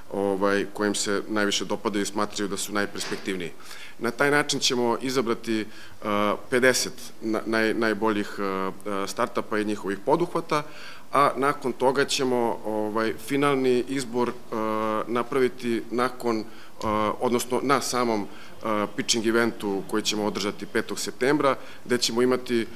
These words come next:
ovaj, stručni, da kažem, žiri, e, koji će na bazi definisanih kriterijuma,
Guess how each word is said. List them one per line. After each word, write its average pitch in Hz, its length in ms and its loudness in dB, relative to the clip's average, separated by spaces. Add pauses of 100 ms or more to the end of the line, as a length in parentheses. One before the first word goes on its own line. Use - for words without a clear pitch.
(240)
ovaj, 104 480 2
stručni, 127 440 0
da 101 120 0
kažem, 104 440 0 (260)
žiri, 139 440 4
e, 135 60 0 (540)
koji 131 140 6
će 127 200 2
na 120 160 4
bazi 107 480 4
definisanih 113 640 0
kriterijuma, 120 720 4